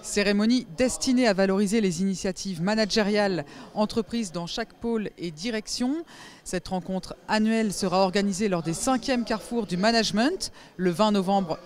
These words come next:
prochain. Si vous êtes cadre et souhaitez participer, vous pouvez candidater en renvoyant le formulaire d'inscription disponible sur intranet avant le trente juin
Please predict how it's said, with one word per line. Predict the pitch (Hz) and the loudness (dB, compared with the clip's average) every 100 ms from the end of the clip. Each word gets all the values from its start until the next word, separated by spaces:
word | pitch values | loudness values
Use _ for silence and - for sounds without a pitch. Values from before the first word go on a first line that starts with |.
| - | -2
prochain. | - 208 - 220 294 - - - - | 4 4 6 4 2 -2 -18 -18 -14
Si | - 214 | -4 -2
vous | 196 202 | 2 0
êtes | - | 0
cadre | 226 202 165 - | 0 0 -2 -6
et | 165 | -8
souhaitez | - 170 165 | -6 -4 -4
participer, | - - 269 - 247 247 302 349 - - 247 - 165 | -4 -2 -2 -2 -4 -2 0 -2 -4 -18 -20 -18 -10
vous | 220 | -2
pouvez | 285 285 | 2 2
candidater | 277 339 330 254 196 - 302 - - - | 2 2 2 2 0 0 -6 -8 -14 0
en | 196 | 2
renvoyant | 208 214 220 | 4 4 2
le | 196 | 0
formulaire | 170 226 220 202 196 | 0 -2 0 -2 -4
d'inscription | 202 196 233 - 233 214 160 | -6 -6 -6 -4 -4 -4 -6
disponible | 220 - 220 208 165 156 | -8 -4 -2 0 0 -4
sur | - 170 | -2 0
intranet | 240 - 175 202 247 - - - | 0 0 0 0 -2 -8 -8 -4
avant | 185 170 | -2 -2
le | 151 | -4
trente | - 262 233 | -2 -2 0
juin | 185 254 | -2 -4